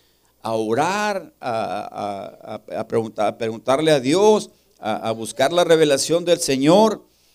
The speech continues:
porque hay una cosa que, eh, usted y yo podemos decir, "¿Sabes qué? Es imposible", y ahí le paramos ya. Porque Primera de Corintios, eh, doce, diecisiete, no, perdón, Primera de Corintios dos catorce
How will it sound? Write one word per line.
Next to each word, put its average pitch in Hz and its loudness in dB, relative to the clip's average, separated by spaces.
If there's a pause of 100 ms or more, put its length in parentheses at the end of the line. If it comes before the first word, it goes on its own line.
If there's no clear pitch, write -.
(260)
porque 131 2
hay 156 0
una 180 -6
cosa 170 0
que, 131 -4
eh, 139 -6
usted 147 2
y 156 -2
yo 160 0
podemos 151 4
decir, 147 -4
"¿Sabes 151 -2
qué? 185 0
Es 180 -2
imposible", 190 0
y 143 4
ahí 147 4
le 160 4
paramos 131 0
ya. 117 0 (920)
Porque - -6
Primera 127 2
de 156 0
Corintios, 156 -2
eh, 110 -2
doce, 143 2 (220)
diecisiete, 160 -2 (380)
no, 127 0
perdón, 135 -2 (120)
Primera 156 -2
de 185 0
Corintios 165 0
dos 185 2
catorce 147 -2